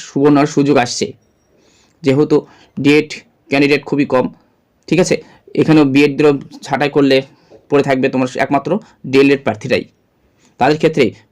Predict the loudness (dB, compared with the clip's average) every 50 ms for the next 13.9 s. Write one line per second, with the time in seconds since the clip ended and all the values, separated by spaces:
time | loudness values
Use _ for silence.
0 | -10 -6 -4 -4 -2 -2 -2 -2 0 -2 -2 0 0 -2 -2 -2 -8 _ _ -6
1 | -6 -4 -2 -2 -2 -2 -2 -2 -2 -2 0 -2 -2 0 0 0 2 2 2 0
2 | -2 -2 -4 _ _ _ _ -8 -4 -2 0 2 2 2 2 0 0 0 0 2
3 | 0 0 0 -2 -2 -2 -2 -2 -2 -2 -4 -4 -4 -8 _ _ -2 -2 -2 -2
4 | -2 -2 -4 -2 -4 -4 -6 -6 -4 -4 -2 -2 -2 -2 -4 -6 -4 -2 -2 -4
5 | -4 -6 -10 -18 _ -2 0 2 2 4 2 0 0 -2 -4 -6 -6 -4 -4 -4
6 | -4 -4 -4 -6 _ _ _ _ _ _ _ _ -8 -4 -2 0 0 0 0 0
7 | 0 0 -2 -2 0 2 2 2 2 0 -2 -4 -6 _ _ _ -4 0 0 0
8 | 2 2 0 0 0 -2 -4 -2 0 2 2 2 2 0 0 0 0 0 -2 -4
9 | -4 -6 _ _ _ _ _ _ _ _ _ _ _ _ _ _ _ -4 0 2
10 | 2 4 2 0 0 0 -2 -2 -2 -2 -2 -2 0 0 0 0 2 2 0 0
11 | 0 -4 _ _ _ _ _ -2 0 2 2 2 2 2 2 2 0 0 -2 -6
12 | _ _ -4 -4 -2 -2 -4 -4 -4 -4 -2 -2 0 0 -2 -2 -2 -4 -6 -4
13 | -4 -2 -2 -2 0 0 0 -2 -2 -4 -6 _ -2 -2 0 0 0 2